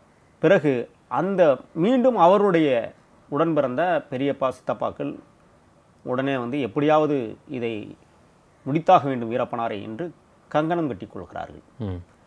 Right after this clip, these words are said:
Speaker 1: அப்பொழுதுதான் அந்த பகுதியிலே டி எஃப் ஓ ஆக இருந்த சீனிவாசனிடம் முறையிட்டு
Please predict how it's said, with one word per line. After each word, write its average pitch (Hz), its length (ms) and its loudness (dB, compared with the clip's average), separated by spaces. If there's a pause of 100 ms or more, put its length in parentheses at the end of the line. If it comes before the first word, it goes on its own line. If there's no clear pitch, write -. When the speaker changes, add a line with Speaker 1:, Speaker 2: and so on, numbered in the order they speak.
(480)
Speaker 1:
அப்பொழுதுதான் 123 640 0 (640)
அந்த 147 200 4
பகுதியிலே 196 360 6 (120)
டி 175 160 0
எஃப் 190 140 -2
ஓ - 40 4
ஆக 135 160 4
இருந்த 120 200 -2 (100)
சீனிவாசனிடம் 127 640 -2
முறையிட்டு 110 320 -8